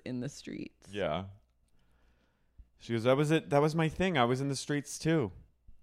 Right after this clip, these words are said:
Speaker 1: I love her life for her.
Speaker 2: Right.
Speaker 1: I love that it's like she's no longer in the streets.
Speaker 2: I just wrote, like, I,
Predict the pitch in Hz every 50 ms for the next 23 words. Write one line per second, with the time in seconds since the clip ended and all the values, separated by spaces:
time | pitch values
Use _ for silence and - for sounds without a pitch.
0 | - - - _ _ _ - - - - - - 180 180 175 175 175 170 175 175
1 | 175 - - _ - - 160 165 165 151 - 104 71 57 - 165 - - - 156
2 | 165 165 - - - - 165 175 127 85 78 80 87 113 - - _ - 170 165
3 | 165 170 170 175 180 175 175 156 - - 160 135 107 98 - - - - _ _
4 | _ _ _ _ - - - 165 156 160 170 151 147 147 143 139 139 139 147 143
5 | 120 131 139 135 139 - - - 135 135 139 165 208 - - - - - - -
6 | _ _ _ _ _ _ _ _ _ _ _ _ _ _ _ _ _ _ _ _
7 | _ - 104 117 139 160 180 190 196 190 196 185 165 139 120 120 117 113